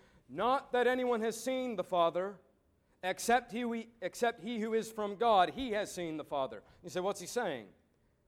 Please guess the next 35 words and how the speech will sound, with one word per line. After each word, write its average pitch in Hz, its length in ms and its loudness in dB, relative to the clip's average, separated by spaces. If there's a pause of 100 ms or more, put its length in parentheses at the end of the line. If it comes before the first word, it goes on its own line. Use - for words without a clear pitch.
(200)
Jesus 143 340 -6
is 143 100 -12
telling 151 320 -4
us 170 200 -4
the 143 160 -8
only 151 240 -4
one 160 220 -4
who 147 120 -6
has 143 140 -4
ever 143 200 -2
seen 170 400 -10
the 135 80 -14
Father 143 440 -4
is 123 100 -12
God 139 340 -2
the 143 60 -16
Son. 131 300 -6 (560)
Same 175 260 -2
thing 175 300 -4
in 160 180 -6
John 160 240 -4
one 160 160 -2
eighteen. 165 560 -4 (400)
"No 180 240 2
one 196 220 0
has 175 180 0
ever 175 260 4
seen 180 440 -2
God 143 400 2 (360)
except 135 360 -10
the 143 80 -12
Son." 131 260 -8 (1700)
That's 143 220 -6
the 143 100 -10
case. 175 540 -4